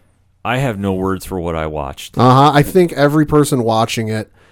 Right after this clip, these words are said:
Speaker 2: had the same reaction Titus did when the match was over. That it was just the, it was, the match, uh, according to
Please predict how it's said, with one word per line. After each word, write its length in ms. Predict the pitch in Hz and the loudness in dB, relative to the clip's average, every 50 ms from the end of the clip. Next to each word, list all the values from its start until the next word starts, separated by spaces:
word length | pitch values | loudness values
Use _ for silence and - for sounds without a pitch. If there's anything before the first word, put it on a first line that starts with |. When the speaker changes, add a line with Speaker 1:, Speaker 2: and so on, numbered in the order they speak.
| _ _ - _ _ _ _ | _ _ -20 _ _ _ _
Speaker 2:
had 200 | - 127 127 131 | -2 0 0 0
the 60 | 127 | 0
same 180 | - - 127 120 | 0 0 0 0
reaction 460 | 120 117 113 110 107 104 - 110 101 | 2 0 0 0 -2 -4 -6 -8 -8
Titus 340 | - 110 107 107 101 95 - | -6 -4 -4 -4 -4 -6 -8
did 160 | - 107 98 | -8 -8 -8
when 140 | 98 101 95 | -8 -10 -10
the 60 | 95 | -10
match 220 | 95 95 95 - | -10 -10 -10 -10
was 140 | - 90 85 | -12 -14 -14
over. 280 | 80 78 73 73 - - _ _ _ _ _ _ _ _ _ | -14 -14 -16 -16 -18 -20 _ _ _ _ _ _ _ _ _
That 160 | - 127 120 110 | -2 0 0 2
it 100 | 127 135 | 0 2
was 180 | 139 143 139 131 | 2 2 2 0
just 240 | 123 123 117 110 - | -2 -4 -6 -6 -8
the, 240 | 113 113 117 117 120 110 113 | -8 -6 -6 -6 -4 -4 -4
it 80 | 127 135 | -4 -2
was, 260 | 135 131 113 110 101 | 0 0 0 -2 -2
the 80 | 101 113 | -4 -2
match, 320 | 117 131 139 147 143 - 131 | 0 2 4 2 2 2 -2
uh, 360 | 120 - - 117 110 107 95 | -4 -2 0 0 0 0 -2
according 420 | 113 - - - 135 127 127 117 113 | -6 -6 -2 0 2 2 2 0 -2
to 360 | - 127 127 120 113 104 95 | 0 2 2 2 2 0 -4